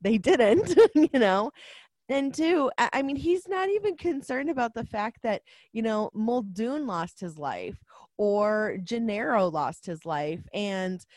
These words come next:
you know, Ian Malcolm is, is hurt and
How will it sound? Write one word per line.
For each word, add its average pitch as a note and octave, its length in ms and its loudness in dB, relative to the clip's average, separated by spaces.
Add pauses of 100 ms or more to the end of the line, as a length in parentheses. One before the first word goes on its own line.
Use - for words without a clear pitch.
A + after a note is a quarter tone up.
(200)
you G3+ 100 -6
know, G#3 180 0
Ian B3 320 -4
Malcolm G#3 600 -2
is, F3+ 360 -6
is F3+ 440 -6 (340)
hurt G3 600 -4
and F3+ 540 -4